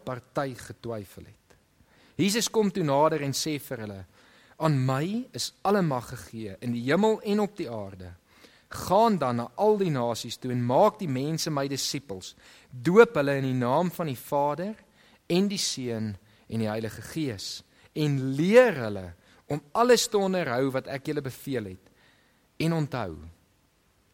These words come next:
ek is by julle al die dae tot die volëinding van die wêreld." Jy hoor die Sondagmôre die nuus.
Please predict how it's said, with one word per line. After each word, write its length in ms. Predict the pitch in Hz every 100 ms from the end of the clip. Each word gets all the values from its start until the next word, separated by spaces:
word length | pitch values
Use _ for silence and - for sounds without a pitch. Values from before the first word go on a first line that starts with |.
| -
ek 140 | 156
is 120 | 151 -
by 260 | 110 147 156 104
julle 260 | 90 87 90 _ _ _ _ _ _ 165
al 200 | 185 170
die 140 | 151 117
dae 380 | 101 90 85 85 - _ _ _ _ _
tot 160 | 151 139
die 120 | 120
volëinding 640 | 120 113 98 92 85 85 82 - -
van 120 | 107 92
die 120 | 87
wêreld." 580 | 90 - - _ _ _ _ _ _ _ _ _ _ _ _ _ _ _ _ _ _ _ _ _ - _ _ _ _ _ _ _ -
Jy 160 | 135 123
hoor 320 | 131 151 147
die 120 | 135
Sondagmôre 800 | - 135 131 123 - 107 107 110
die 100 | 107 92
nuus. 400 | 85 - -